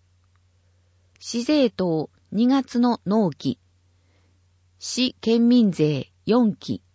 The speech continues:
国民健康保険税、七期。介護保険料、七期。後期高齢者医療保険料、七期。納期限は二月一日月曜です。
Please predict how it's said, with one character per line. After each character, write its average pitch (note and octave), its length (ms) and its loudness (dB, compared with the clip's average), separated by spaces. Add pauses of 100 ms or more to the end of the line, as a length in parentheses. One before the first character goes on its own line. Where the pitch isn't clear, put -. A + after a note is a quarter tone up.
(520)
国 C4+ 320 0
民 C#4 220 4
健 C4+ 220 2
康 A#3+ 280 2
保 A3+ 120 0
険 G#3+ 320 0
税、 C3+ 360 -4 (220)
七 G3+ 320 0
期。 - 300 -10 (840)
介 C4 220 0
護 C4 160 2
保 B3 100 2
険 A#3+ 360 2
料、 C#3 400 0 (240)
七 F#3+ 340 0
期。 - 280 -14 (960)
後 C#4+ 240 2
期 A3 160 -2
高 G3+ 260 0
齢 G3 220 0
者 D#3+ 320 -6 (100)
医 E3+ 120 -4
療 B3 280 2
保 A3+ 180 2
険 A3 240 2
料、 C3 300 -2 (220)
七 F#3+ 320 -2
期。 - 240 -12 (1120)
納 B3+ 260 4
期 C4 160 0
限 A#3 240 2
は D3+ 220 -4 (240)
二 G3 160 0
月 A#3 260 0 (160)
一 G#3 100 -2
日 F#3 440 -4 (160)
月 F3 320 0
曜 G#3 220 2
で - 140 -10
す。 - 220 -20